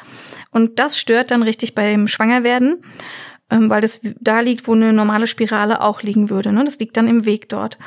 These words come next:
Und zweitens können die M-, Myome intramural, also in der Wand der Gebärmutter liegen. Und dann die dritte Möglichkeit ist also subserös, also so wie ein Rucksack auf der Gebärmutter obendrauf. Das ist dann meistens gar nicht schlimm.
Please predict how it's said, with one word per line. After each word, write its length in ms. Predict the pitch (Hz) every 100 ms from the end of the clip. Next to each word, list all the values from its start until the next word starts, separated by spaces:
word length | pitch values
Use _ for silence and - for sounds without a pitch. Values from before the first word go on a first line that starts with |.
| - - - - - _
Und 180 | 233 220
zweitens 540 | - 208 254 320 330
können 180 | - 247
die 80 | 240
M-, 300 | 226 220 220
Myome 460 | 220 220 226 233 240
intramural, 760 | 240 247 226 214 202 202 285
also 240 | 330 262 226
in 140 | 214
der 180 | 208 214
Wand 300 | 202 262 320
der 80 | 294
Gebärmutter 800 | 262 247 269 277 285 294 277 - -
liegen. 380 | 226 247 294 370 - - - - - - _
Und 300 | 240 285 285
dann 240 | 240 294
die 100 | 240
dritte 240 | 226 233 269
Möglichkeit 480 | 247 247 - 233
ist 100 | 226
also 200 | - 214
subserös, 880 | 208 214 247 - 202 196 247 339 -
also 340 | - 226 233 220
so 160 | 220
wie 100 | 220
ein 80 | 220
Rucksack 540 | 208 247 - 262 247
auf 160 | - 220
der 120 | 214
Gebärmutter 760 | 202 202 214 226 226 214 208 -
obendrauf. 720 | 220 214 208 - 226 277 285 - -
Das 160 | 220 240
ist 120 | -
dann 100 | 214
meistens 420 | 196 196 - 196
gar 200 | - 202
nicht 200 | 190 202
schlimm. 420 | - - - 220